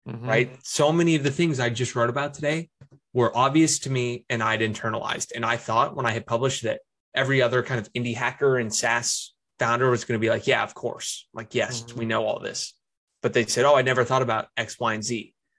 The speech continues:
Speaker 2: right? I got a bunch of new followers from that community who are like, "Oh, wow, thank you for providing value in this way."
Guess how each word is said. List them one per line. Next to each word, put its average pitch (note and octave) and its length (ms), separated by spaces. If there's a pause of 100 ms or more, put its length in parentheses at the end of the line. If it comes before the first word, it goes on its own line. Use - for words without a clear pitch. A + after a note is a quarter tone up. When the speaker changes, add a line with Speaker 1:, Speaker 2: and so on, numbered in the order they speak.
(140)
Speaker 2:
right? A2+ 160
I A#2 80
got A#2 120
a A2+ 40
bunch A#2+ 240
of C3 60
new A#2+ 60
followers A#2 460
from A#2 160
that G#2+ 160
community B2+ 480
who G#2+ 120
are G#2+ 80
like, A2 200
"Oh, B2 80
wow, D3+ 240 (220)
thank B2+ 200
you G#2+ 80
for - 120
providing A2+ 380
value A2 280
in A2+ 80
this - 180
way." - 220